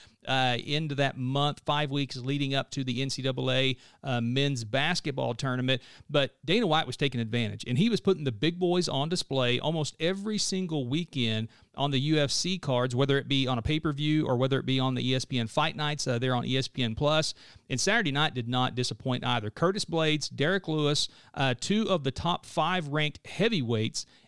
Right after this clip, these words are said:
in the U F C division right now. And Derek Lewis, I mean, it was just an incredible knockout of Curtis Blades in the second round.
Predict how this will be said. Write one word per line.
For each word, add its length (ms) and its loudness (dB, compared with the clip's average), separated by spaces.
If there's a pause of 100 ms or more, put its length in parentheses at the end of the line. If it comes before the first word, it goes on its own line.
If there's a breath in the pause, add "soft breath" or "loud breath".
in 160 2
the 100 2
U 220 2
F 120 2
C 200 0
division 460 0
right 180 2
now. 400 2 (320 loud breath)
And 400 2 (300)
Derek 300 2
Lewis, 480 2
I 20 -4
mean, 160 0
it 160 2
was 140 0
just 240 0
an 80 -2
incredible 640 0
knockout 640 0
of 160 -6
Curtis 320 0
Blades 380 0
in 100 -2
the 80 -2
second 340 0
round. 380 2